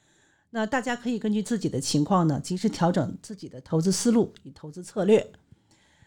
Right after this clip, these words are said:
那么最后我也想告诉大家，明石管理啊，经过多年稳健的发展，也建立了各类优质的投资产品。那如果您从股市或房市退出，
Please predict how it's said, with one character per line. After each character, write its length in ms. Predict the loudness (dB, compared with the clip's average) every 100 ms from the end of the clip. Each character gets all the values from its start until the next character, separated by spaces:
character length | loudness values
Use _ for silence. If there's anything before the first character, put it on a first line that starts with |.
| _ _ _ _ _ _
那 100 | -6
么 80 | -4
最 160 | 0 0
后 180 | 2 2
我 80 |
也 80 | 2
想 200 | 0 -4
告 120 | -6
诉 80 | -8
大 200 | -6 -6
家， 260 | -6 -6 -6
明 160 | -6
石 140 | -6 -6
管 180 | -8 -6
理 140 | -8
啊， 100 | -12
经 180 | -12 -10
过 140 | -10
多 180 | -8 -6
年 180 | -6 -6
稳 140 | -8
健 140 | -10 -12
的 80 |
发 200 | -12 -12
展， 260 | -12 -14 -18
也 140 | -20 -20
建 200 | -12 -8
立 80 |
了 120 | -8 -8
各 180 | -8
类 140 | -8 -8
优 180 | -10 -10
质 100 | -10
的 140 | -12
投 220 | -14 -16
资 100 | -14
产 260 | -14 -14 -14
品。 200 | -16 -20 _ _ _ _ -12
那 100 | -8
如 160 | -4
果 120 | -2
您 180 | -2 -4
从 240 | -4 -6 -8
股 200 | -10 -14
市 320 | -10 -10 -10
或 160 | -14 -14
房 200 | -12 -12
市 160 | -12
退 220 | -12 -10 -10
出， 320 | -8 -10